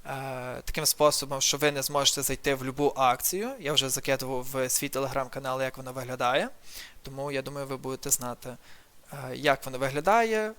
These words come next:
І просто я скажу, як її перевірити. Так як я вже показав, е, як проторгувати.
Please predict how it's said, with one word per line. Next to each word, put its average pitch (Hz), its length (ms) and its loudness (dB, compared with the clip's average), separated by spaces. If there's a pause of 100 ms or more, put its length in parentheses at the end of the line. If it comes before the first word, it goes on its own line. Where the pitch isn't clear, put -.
І 147 120 -8
просто 147 280 -2
я 147 40 2
скажу, 143 340 4
як 139 300 4
її 135 120 -8
перевірити. 127 600 -8 (160)
Так 147 260 2
як - 280 -4 (240)
я 139 100 0
вже 131 120 4
показав, 135 580 4 (360)
е, 139 140 -6
як 147 220 4
проторгувати. 127 840 0